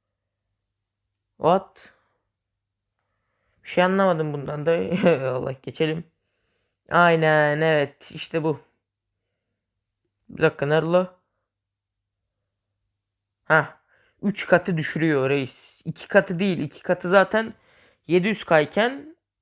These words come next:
üç yüz elli K'ya düşersin değil mi? Ama bu onunla da kalmayıp daha düşürüyor. Yani örneğini veremedim ama düşürüyor yani.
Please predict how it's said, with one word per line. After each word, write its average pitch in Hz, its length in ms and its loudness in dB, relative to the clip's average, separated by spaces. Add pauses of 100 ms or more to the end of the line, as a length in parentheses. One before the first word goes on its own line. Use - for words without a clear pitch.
üç 214 220 -8
yüz 214 120 0
elli 233 220 4
K'ya 190 340 2
düşersin 139 540 -8
değil 254 120 -2
mi? 147 280 -4 (880)
Ama 180 280 2
bu 285 320 -2 (640)
onunla 233 420 2
da 196 180 2
kalmayıp 202 580 0 (1300)
daha 196 240 6
düşürüyor. 127 500 -10
Yani 131 360 -6
örneğini 156 460 -4
veremedim 180 400 0
ama 262 380 -4
düşürüyor 226 360 -2
yani. 135 340 0